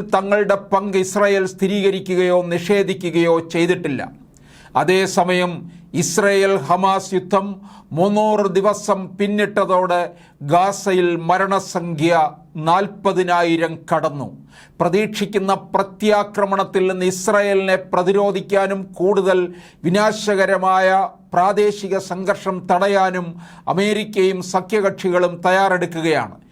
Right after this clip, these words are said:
ലോകം വലിയൊരു യുദ്ധഭീതിയിലാണോ? മിഡിൽ ഈസ്റ്റിലെ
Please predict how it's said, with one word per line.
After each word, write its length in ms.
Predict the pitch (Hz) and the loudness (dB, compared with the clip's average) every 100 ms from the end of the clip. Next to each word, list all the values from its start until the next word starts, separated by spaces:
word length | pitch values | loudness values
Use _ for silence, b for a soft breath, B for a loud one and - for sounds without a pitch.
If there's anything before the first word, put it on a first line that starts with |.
| b b - 139 | b b -2 2
ലോകം 380 | 175 185 185 175 - - - - 156 | 4 4 0 -2 -10 -18 -20 -2 0
വലിയൊരു 400 | 175 196 180 165 156 | 2 2 2 0 0
യുദ്ധഭീതിയിലാണോ? 1200 | 170 - 196 117 180 180 175 165 151 156 175 143 90 - - - _ B B B 143 | -2 0 -2 0 0 0 0 2 2 2 2 -2 -4 -14 -20 -20 _ B B B 0
മിഡിൽ 240 | 170 226 233 | 0 2 0
ഈസ്റ്റിലെ 340 | 220 226 220 | 0 0 2